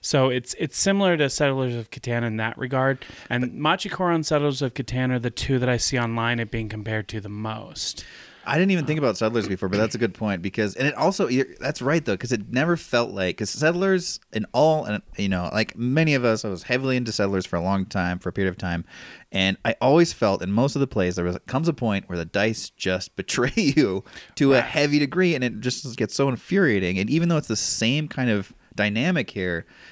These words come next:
Speaker 2: it still felt like there was always something that could happen. And I think it's
Speaker 1: Yeah.
Speaker 2: because you have, well, 'cause, I mean, your strategy was make sure anything that was rolled, something would happen for you.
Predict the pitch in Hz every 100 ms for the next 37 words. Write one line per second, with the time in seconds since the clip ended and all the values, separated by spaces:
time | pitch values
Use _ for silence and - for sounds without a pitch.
0 | - - - 160 170 - 135 127 104 95
1 | 90 - _ _ _ _ _ _ _ -
2 | 110 110 113 120 131 131 123 - 120 107
3 | 101 101 95 78 107 92 95 - 67 104
4 | 113 113 156 156 113 123 117 104 110 120
5 | 123 127 101 92 - _ - - 147 131
6 | - - 131 151 139 175 185 180 143 127
7 | 120 117 107 110 110 - 104 123 143 160
8 | 156 139 123 107 107 104 104 - 110 107
9 | 104 87 - - - 90 - 76 -